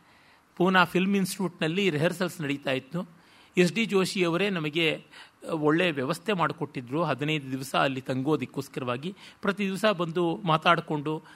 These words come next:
ನಾಟಕದ ಬೆಳವಣಿಗೆ ಕಂಡು, ವಿಚಾರಿಸ್ಕೊಂಡು ಹೋಗ್ತಾಯಿದ್ರು. ಅದಾದ ಮೇಲೂ ಒಂದೆರಡು ಕಾನ್ಫರೆನ್ಸ್ಗಳಲ್ಲಿ, ಸೆಮಿನಾರ್ಗಳಲ್ಲಿ ನೋಡಿದ್ದುಂಟು.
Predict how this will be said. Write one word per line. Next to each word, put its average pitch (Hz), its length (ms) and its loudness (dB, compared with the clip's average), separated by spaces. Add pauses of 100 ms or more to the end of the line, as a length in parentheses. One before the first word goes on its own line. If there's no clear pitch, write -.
(180)
ನಾಟಕದ 160 400 2
ಬೆಳವಣಿಗೆ 147 460 0
ಕಂಡು, 147 340 -4
ವಿಚಾರಿಸ್ಕೊಂಡು 151 680 0
ಹೋಗ್ತಾಯಿದ್ರು. 131 640 -4 (640)
ಅದಾದ 214 360 8
ಮೇಲೂ 233 300 4
ಒಂದೆರಡು 180 400 0
ಕಾನ್ಫರೆನ್ಸ್ಗಳಲ್ಲಿ, 170 880 -2
ಸೆಮಿನಾರ್ಗಳಲ್ಲಿ 151 800 -2
ನೋಡಿದ್ದುಂಟು. 120 680 -6